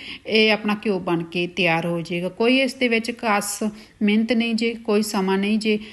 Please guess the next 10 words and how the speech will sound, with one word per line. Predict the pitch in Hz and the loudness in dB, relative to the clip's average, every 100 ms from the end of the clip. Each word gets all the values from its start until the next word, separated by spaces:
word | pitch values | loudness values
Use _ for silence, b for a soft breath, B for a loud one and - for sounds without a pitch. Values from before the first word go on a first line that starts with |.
| B | B
ਤੇ | - | -2
ਦੋਨੋਂ | 196 226 240 | 0 2 2
ਚੀਜ਼ਾਂ | 247 214 196 208 | 2 0 0 -2
ਆਪਣੀਆਂ | 196 214 214 220 | -2 -2 0 0
ਪੂਰੀਆਂ | 214 240 254 247 247 | -2 -2 0 0 0
ਵਧੀਆ | 208 202 233 | 0 0 0
ਬਣ | 220 196 | 0 -2
ਕੇ | 190 214 254 | -2 -2 -2
ਤਿਆਰ | - 202 170 170 | -2 -2 0 -2
ਹੋਣਗੀਆਂ। | 175 175 160 156 165 165 | -2 0 0 0 0 -2